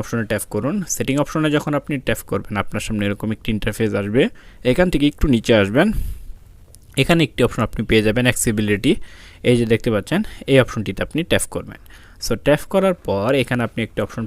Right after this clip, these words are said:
পেয়ে যাবেন ডিসপ্লে, এই দেখুন ডিসপ্লে অপশনটি আপনি পেয়ে যাচ্ছেন। এই ডিসপ্লের পাশেই দেখুন ভিউ অপশন রয়েছে, এই ভিউ অপশন আপনি ট্যাপ করবেন। So ভিউ অপশনে ট্যাপ করুন। ট্যাপ করার পর এখানে আপনি একটি অপশন পেয়ে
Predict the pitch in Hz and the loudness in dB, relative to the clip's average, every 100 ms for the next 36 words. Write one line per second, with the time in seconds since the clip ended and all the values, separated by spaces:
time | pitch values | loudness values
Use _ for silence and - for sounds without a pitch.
0 | - 104 101 104 175 - - - - - | -4 -4 -4 -4 -6 -6 -12 -20 -18 -6
1 | 127 120 143 - - 95 50 117 110 104 | -4 0 0 0 -4 -4 -2 -2 0 0
2 | 151 151 113 - - 123 107 - 107 104 | -2 -2 -2 -4 -2 0 0 -4 -4 -4
3 | - 107 104 101 101 - 170 226 - - | -4 -4 0 0 -2 -4 -4 -4 -6 -14
4 | - 123 117 123 - 151 147 113 - 127 | -4 -2 0 -2 0 0 0 -2 -2 -4
5 | 110 104 131 127 107 113 139 113 - 110 | -2 -2 -2 -2 -2 2 4 4 0 -6
6 | 104 98 101 - 226 - - - 120 120 | -2 -2 -4 -4 -4 -6 -20 -6 2 2
7 | 110 127 131 117 - 113 101 - 139 143 | 2 2 4 4 2 -4 -4 -4 -4 0
8 | 104 - - 95 - - - 113 104 107 | -2 -2 -4 -6 -6 -10 -4 -2 0 2
9 | 117 113 - 117 - 104 - 113 269 208 | 2 0 -2 -4 -4 -6 -2 -2 -2 -4
10 | - - - - - - 151 - 190 185 | -10 -20 -20 -20 -4 2 2 2 -2 0
11 | 175 - 107 120 - 117 104 135 156 - | -2 2 4 4 2 -4 -2 -2 -2 -2
12 | - - 147 120 - 120 110 | -2 0 0 0 -2 -2 0